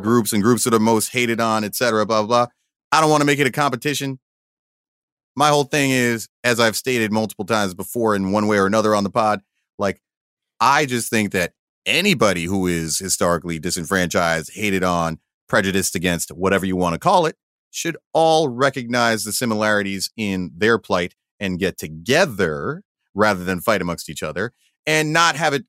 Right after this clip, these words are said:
be, 'cause once we start talking about, "Oh, but we're hated on more. No, we're hated on more," then that's what gets people kind of, like, that's what keeps those people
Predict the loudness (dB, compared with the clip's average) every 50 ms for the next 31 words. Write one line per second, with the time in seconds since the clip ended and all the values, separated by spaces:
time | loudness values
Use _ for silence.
0 | -14 -12 -6 -2 -2 -2 -2 -2 -2 -2 -2 -2 -2 -2 -2 0 2 2 2 2
1 | 2 0 0 0 0 0 0 2 2 0 -2 -2 0 0 0 0 0 -4 -8 -8
2 | -4 0 2 2 2 2 2 2 4 2 2 2 2 0 0 0 0 0 0 0
3 | 0 2 0 0 -2 -2 -2 -4 -4 -4 -4 -4 -6 -6 -4 -4 -4 0 0 0
4 | 0 0 0 -2 -2 0 0 0 -2 -2 -8 -6 -4 -4 -6 -4 -2 -2 -2 0
5 | 0 -2 -4 -6 _ _ _ _ -20 -20 -20 -10 _ 0 2 2 2 0 _ _
6 | _ _ _ 0 0 2 2 2 0 0 0 -2 -6 -8 -6 -4 -4 -6 -8 _
7 | _ _ _ 2 4 4 4 2 0 -2 -2 0 0 0 0 0 -2